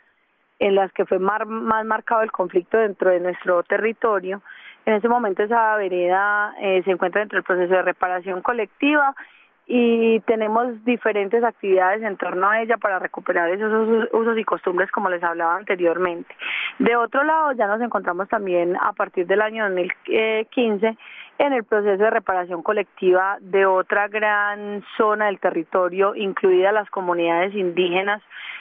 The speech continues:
que se encuentran den-, dentro de nuestro municipio, eh, esperando que el proceso avance de una manera más rápida, que permita que las víctimas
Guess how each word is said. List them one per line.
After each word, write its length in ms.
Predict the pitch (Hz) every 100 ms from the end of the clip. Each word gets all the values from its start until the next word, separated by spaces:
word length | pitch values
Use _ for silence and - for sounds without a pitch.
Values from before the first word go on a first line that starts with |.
| - -
que 880 | 226 208 196 185 180 175 175 175 185
se 80 | -
encuentran 500 | 185 - 180 175 202
den-, 440 | 202 185 185 190 185
dentro 320 | 185 180 185
de 60 |
nuestro 280 | 175 170 180
municipio, 800 | 175 170 170 208 269 - 208 196 - _ - - - _
eh, 500 | 220 208 202 202 208
esperando 640 | 202 - 202 190 180 190
que 180 | - 214
el 80 | 180
proceso 420 | - 180 175 175
avance 440 | 190 196 202 190 202
de 720 | 196 196 196 196 196 190 185
una 200 | 170 180
manera 380 | 196 180 165 180
más 160 | 185
rápida, 500 | 208 233 - 240 214
que 140 | - 190
permita 500 | 185 175 170 185 190
que 220 | - 196
las 200 | 175 160
víctimas 460 | 165 - 196 202